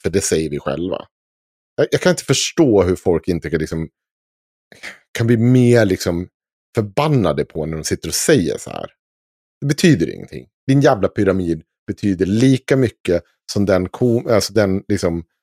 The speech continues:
eh, folkmordsgiraff som en komiker gjorde. Den gör verkligen det. Det betyder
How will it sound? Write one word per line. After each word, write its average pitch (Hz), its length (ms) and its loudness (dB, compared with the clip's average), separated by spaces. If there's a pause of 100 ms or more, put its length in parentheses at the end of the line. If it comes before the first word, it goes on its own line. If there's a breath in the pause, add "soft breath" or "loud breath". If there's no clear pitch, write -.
(440)
eh, 85 260 -2
folkmordsgiraff - 1400 -2 (320)
som 95 100 0
en 92 80 -4
komiker 87 400 -4
gjorde. 58 280 -6
Den 143 140 4
gör 139 200 6
verkligen 50 340 -6
det. - 100 -20 (260)
Det 147 60 -8
betyder 117 560 -4